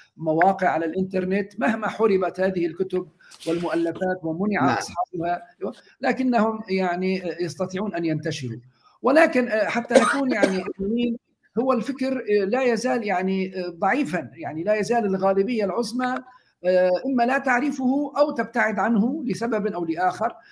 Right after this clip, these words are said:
Speaker 1: ولكنه
Speaker 2: نعم.
Speaker 1: يعني له أتباعه يت-، يتزايدون يعني يوما بعد يوم.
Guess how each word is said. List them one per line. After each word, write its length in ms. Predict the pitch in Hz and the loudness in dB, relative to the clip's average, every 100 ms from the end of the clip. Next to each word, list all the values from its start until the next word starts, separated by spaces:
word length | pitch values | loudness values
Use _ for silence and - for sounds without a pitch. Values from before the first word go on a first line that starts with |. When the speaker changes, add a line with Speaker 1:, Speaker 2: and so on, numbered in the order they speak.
| _ | _
Speaker 1:
ولكنه 460 | - 220 - 269 240 | -4 -2 0 2 2
Speaker 2:
نعم. 80 | 233 - 196 | 2 -4 -10
Speaker 1:
يعني 300 | 175 196 220 | -6 -4 4
له 400 | 240 240 226 - - _ 220 | 6 6 2 -8 -20 _ -6
أتباعه 560 | 208 294 320 247 254 240 190 180 170 | 2 4 6 4 2 -2 -6 -8 -8
يت-، 240 | 190 190 196 | -8 -8 -6
يتزايدون 760 | 190 190 185 202 196 196 247 214 214 - - _ _ | -4 -2 0 0 0 0 -2 -2 -4 -8 -20 _ _
يعني 380 | 165 175 170 190 | -6 -4 -6 0
يوما 260 | 226 202 | 2 2
بعد 260 | 185 185 160 | 2 2 0
يوم. 400 | 160 175 240 311 | -2 0 -2 -4